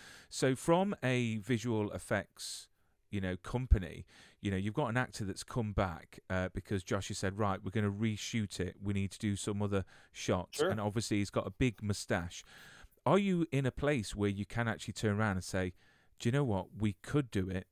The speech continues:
Speaker 1: but it's not gonna be fantastic." I mean, w-, you know, can
Speaker 2: Ye-,
Speaker 1: you say that?
Speaker 2: sure, but you have, but you have to remember that th-, there's enough momentum carrying the,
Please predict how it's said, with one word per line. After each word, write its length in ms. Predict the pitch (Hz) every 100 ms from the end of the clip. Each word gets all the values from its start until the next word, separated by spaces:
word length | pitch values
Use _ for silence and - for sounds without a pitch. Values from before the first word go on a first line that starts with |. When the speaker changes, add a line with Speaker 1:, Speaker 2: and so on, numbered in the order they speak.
| -
Speaker 1:
but 140 | 107
it's 260 | 92 - -
not 340 | 107 107 107 98
gonna 160 | 104
be 140 | 98 98
fantastic." 880 | - 92 - 107 98 - 82 - - - - - - -
I 60 |
mean, 360 | 104 101 98 95 -
w-, 220 | 101 107 123 _ -
you 120 | 95
know, 220 | 90 104 -
can 460 | 170 180 117 135
Speaker 2:
Ye-, 40 | 127
Speaker 1:
you 100 | 107
say 220 | - 95
that? 60 | 92
Speaker 2:
sure, 380 | 92 208 180 156
but 160 | 151
you 60 | 160
have, 80 | 165 - _ -
but 60 | 160
you 60 |
have 120 | 151
to 80 | -
remember 480 | 143 127 131 135 127
that 280 | 113 113 120
th-, 160 | 131
there's 240 | 123 127 117
enough 300 | 131 139 139
momentum 640 | 117 110 107 - 98 85 _ _ _ _ _ - -
carrying 520 | 120 117 113 113 107
the, 440 | 98 98 98 95